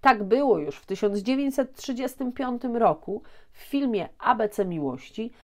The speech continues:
w którym u boku znanego polskiego aktora Adolfa Dymszy zagrał doberman o imieniu Puk,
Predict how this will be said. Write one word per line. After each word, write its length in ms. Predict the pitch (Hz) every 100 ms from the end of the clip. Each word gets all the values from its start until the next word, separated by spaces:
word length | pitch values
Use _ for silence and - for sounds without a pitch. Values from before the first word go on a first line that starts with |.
| -
w 60 |
którym 320 | - 285 277
u 160 | 262 262
boku 340 | 220 339 320
znanego 460 | 240 208 190 220 226
polskiego 540 | - 180 - 202 180
aktora 440 | 170 170 - 214 180
Adolfa 420 | 170 175 165 165
Dymszy 420 | 151 185 202 208 - - -
zagrał 420 | 240 254 208 156
doberman 600 | 151 143 156 - 254 359
o 80 | 370
imieniu 340 | 330 330 320
Puk, 440 | 320 - - -